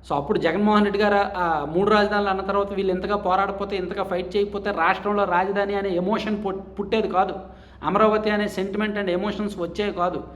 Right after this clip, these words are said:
ఆ sentiment and emotions పండేవి కాబట్టే జగన్మోహన్ రెడ్డి గారు రాజకీయంగా చావు దెబ్బతిన్నారు. So, మరి కూటమికి, చంద్రబాబు గారికి అవన్నీ తెలిసి కూడా ఎందుకో రైతుల పట్ల నిర్లక్ష్యంగా ఉన్నారనమాట. So, ఈ విషయంలో కాస్త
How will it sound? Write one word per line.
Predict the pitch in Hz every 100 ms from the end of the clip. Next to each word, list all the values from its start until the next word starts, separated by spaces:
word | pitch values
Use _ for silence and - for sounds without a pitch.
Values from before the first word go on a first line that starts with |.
| - - 156
ఆ |
sentiment | 170 175 190 220 214
and | 208 175
emotions | 196 196 208 202
పండేవి | - 170 202 208
కాబట్టే | 180 190 202 180
జగన్మోహన్ | 180 180 202 208 196
రెడ్డి | 196 202
గారు | 208 262 - - - - -
రాజకీయంగా | 160 180 202 208 202 214 220
చావు | 180 190
దెబ్బతిన్నారు. | - - 147 117 - - - - - - - - - - -
So, | 131
మరి | 131
కూటమికి, | - 190 220 208 208 208 - 170
చంద్రబాబు | 180 196 190
గారికి | 190 185 185
అవన్నీ | 160 180
తెలిసి | 185 170 170
కూడా | - 185
ఎందుకో | 165 165 175 165 147
రైతుల | 151 165
పట్ల | 160 156 165
నిర్లక్ష్యంగా | 143 151 147 151 143
ఉన్నారనమాట. | 127 123 113 104 107 139 220 - - - - - - -
So, |
ఈ | 127 143
విషయంలో | 147 175 175 175
కాస్త | - - 139 - 123 117